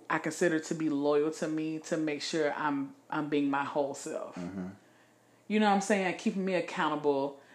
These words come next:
Speaker 1: as an individual or as a, like, you know what I'm trying to say? Like,
Speaker 2: I get it.
Speaker 1: like, making sure I'm, I'm trying to be whole and I'm not out here just doing crazy stuff.
Speaker 2: Gotcha.
Speaker 1: Like, it's not like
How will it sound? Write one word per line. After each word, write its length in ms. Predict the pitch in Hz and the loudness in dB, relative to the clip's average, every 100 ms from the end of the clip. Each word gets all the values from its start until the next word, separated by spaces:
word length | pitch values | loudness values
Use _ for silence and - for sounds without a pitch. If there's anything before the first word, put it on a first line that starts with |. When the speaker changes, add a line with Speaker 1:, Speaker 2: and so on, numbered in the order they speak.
| - - | -20 0
Speaker 1:
as 320 | 151 151 139 | 6 8 6
an 100 | 131 | 2
individual 680 | 151 147 139 147 143 139 131 | -2 0 2 2 2 2 2
or 320 | 143 139 139 135 | 4 4 4 2
as 160 | 135 | 0
a, 60 | 139 - 170 - | -2 0 -2 2
like, 160 | 277 302 | 6 8
you 200 | 320 320 | 8 8
know 80 | |
what 80 | 415 | 8
I'm 40 | - | 8
trying 160 | 359 | 6
to 40 | 349 | 10
say? 200 | 349 339 | 8 10
Like, 220 | 254 214 | 10 8
Speaker 2:
I 40 | |
get 260 | 120 147 104 | 8 8 8
it. 100 | 78 | 10
Speaker 1:
like, 460 | 220 226 190 - - - _ - - | 12 12 12 8 -2 -18 _ -18 8
making 340 | 220 330 262 | 12 12 12
sure 300 | 220 - 262 - | 8 10 10 10
I'm, 220 | 240 226 | 8 8
I'm 160 | 233 240 | 8 8
trying 320 | 247 247 196 | 12 12 12
to 60 | 180 | 10
be 120 | 202 | 6
whole 320 | 190 208 208 | 12 12 12
and 100 | 175 | 12
I'm 120 | 190 202 | 6 8
not 220 | 185 185 | 8 8
out 60 | |
here 100 | 196 | 8
just 200 | 175 175 | 6 4
doing 240 | 170 180 165 | 2 2 2
crazy 440 | 196 175 170 143 | 4 4 4 0
stuff. 500 | - 147 113 95 - - - | -6 -4 -2 -4 -10 -16 0
Speaker 2:
Gotcha. 340 | 95 87 - 208 | 2 2 4 10
Speaker 1:
Like, 240 | 220 214 | 10 12
it's 120 | 220 226 | 8 12
not 260 | 254 202 | 12 12
like 420 | 208 196 180 - | 12 12 12 8